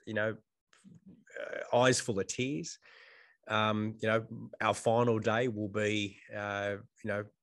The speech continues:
no, uh, October twenty-four, and, uh, we'll be closed on the thirty-first.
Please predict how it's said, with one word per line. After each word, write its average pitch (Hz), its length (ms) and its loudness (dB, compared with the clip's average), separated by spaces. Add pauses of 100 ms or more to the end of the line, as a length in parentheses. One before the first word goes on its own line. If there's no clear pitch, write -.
(120)
no, 117 240 0
uh, 104 340 2
October 120 400 0
twenty-four, 135 680 -2 (120)
and, 110 360 -2
uh, 107 140 2
we'll 107 120 -2
be 107 100 -4
closed 107 540 -2
on 104 80 -2
the 104 160 -6
thirty-first. - 800 -6